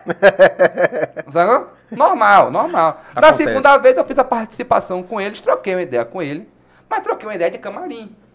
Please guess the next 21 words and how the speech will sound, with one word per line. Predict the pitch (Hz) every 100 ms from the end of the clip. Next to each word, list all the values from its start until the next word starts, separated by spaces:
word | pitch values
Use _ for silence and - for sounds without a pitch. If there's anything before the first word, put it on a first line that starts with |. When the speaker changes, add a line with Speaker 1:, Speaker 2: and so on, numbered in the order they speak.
| _ _
Speaker 2:
A | -
gente | -
passou | - 135 - 143
ali | 123 143
quarenta | 180 208 135 -
minutos | 180 151 240 143
junto, | 180 208 _ _
Speaker 3:
É. | 131 95 87 -
Speaker 2:
conversando | 143 147 131
no | 147
camarim, | 147 160 185 220
porque | - 139
eu |
ia | 135
fazer | 127 135
show | 143
junto | 135 143
com | -
ele. | 190 226 - _ _
Beleza. | 156 247 311 214 180 151 _ _ _ _ _ _
Porra, | 302 359 262 -